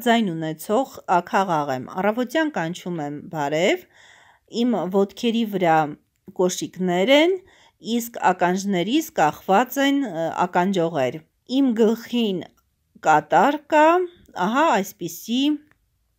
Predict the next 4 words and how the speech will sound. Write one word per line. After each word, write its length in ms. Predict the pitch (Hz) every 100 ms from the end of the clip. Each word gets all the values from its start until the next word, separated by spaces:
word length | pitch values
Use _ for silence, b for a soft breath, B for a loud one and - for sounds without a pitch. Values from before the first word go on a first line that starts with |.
| _ _ _ - 190
աքաղաղ 520 | 196 202 175 139 123 117
եմ»։ 100 | 139 156 _ _ _
Վարժություն 560 | 202 214 226 233 294 302 214
յոթ։ 300 | 143 151